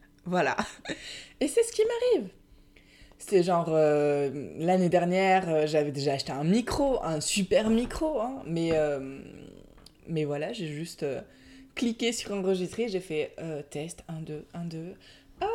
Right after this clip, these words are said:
mon Dieu, ma voix, elle est trop pourrie. Non, mais c'est bon, euh, j'y arriverai pas. <laughs> J'étais trop bloquée, j'étais pas prête au final. Tu vois, j'avais encore trop peur. Trop peur pour,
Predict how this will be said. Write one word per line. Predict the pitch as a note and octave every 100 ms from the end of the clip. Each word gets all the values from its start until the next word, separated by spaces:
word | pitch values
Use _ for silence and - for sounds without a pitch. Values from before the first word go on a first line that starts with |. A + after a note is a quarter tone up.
| G4
mon | F4
Dieu, | D#4+ D#4+ D#4+
ma | C4
voix, | B3
elle | B3
est | G3+
trop | -
pourrie. | G#3 G3 G3 -
Non, | A3 B3+
mais | C4
c'est | B3 G#3+
bon, | G3 -
euh, | - F#3 F#3
j'y | F3
arriverai | F3+ E3+ D#3+
pas. | D3+ - - -
<laughs> | - - F#3 - - - - - - - -
J'étais | G#3+ C4+
trop | C4 A#3+
bloquée, | G3 F3+ E3+ E3
j'étais | -
pas | D4 D4+
prête | - D4 -
au | D3+
final. | - C#3 B2 - - - _ -
Tu | A#3+
vois, | C#4+
j'avais | A3+ G3 -
encore | G#3 G#3 C4+ C#4
trop | - -
peur. | F3+ - - - - _ _ _ _ _
Trop | - C#4
peur | C#4 A3+ C4 -
pour, | - F#3+ -